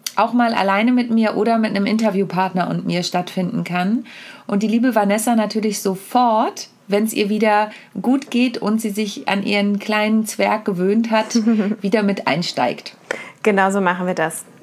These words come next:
Speaker 2: Und, ähm, da kann es natürlich auch passieren, dass ich dann mal nicht ins Büro kommen kann zu dir, Sonja,
Speaker 1: Eben.
Speaker 2: was sehr schade ist, weil mir fehlt ein bisschen der Kuchen heute, ehrlich gesagt.
Speaker 1: Mhm.
Speaker 2: Ähm,
Speaker 1: Verstehe ich gut.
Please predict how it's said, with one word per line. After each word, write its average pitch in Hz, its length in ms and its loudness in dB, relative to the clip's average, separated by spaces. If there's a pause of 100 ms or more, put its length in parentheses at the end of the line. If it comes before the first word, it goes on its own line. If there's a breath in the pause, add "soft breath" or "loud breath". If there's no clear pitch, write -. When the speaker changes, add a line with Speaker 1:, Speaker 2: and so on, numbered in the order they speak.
(160)
Speaker 2:
Und, 190 500 0
ähm, 185 460 -2
da 196 120 0
kann 214 180 0
es 202 100 0
natürlich 202 400 0
auch 196 100 -4
passieren, 180 340 -2
dass 180 160 -4
ich 185 80 -6
dann 180 180 -2
mal 180 80 0
nicht 202 160 2
ins 202 160 -2
Büro 196 260 2
kommen 180 280 0
kann 185 380 2 (380 loud breath)
zu 202 120 -2
dir, 190 240 0
Sonja, 185 380 2
Speaker 1:
Eben. 254 80 2
Speaker 2:
was 208 180 2
sehr 196 160 2
schade 226 320 4
ist, 202 320 -2
weil 196 220 2
mir 196 160 0
fehlt 240 300 2
ein 240 80 2
bisschen 240 260 0
der 226 140 2
Kuchen 233 360 -2
heute, 170 280 -2
ehrlich - 320 -2
gesagt. 175 580 -2 (340 loud breath)
Speaker 1:
Mhm. 196 680 0
Speaker 2:
Ähm, 185 340 0
Speaker 1:
Verstehe 190 440 0
ich 226 140 -8
gut. 214 360 -2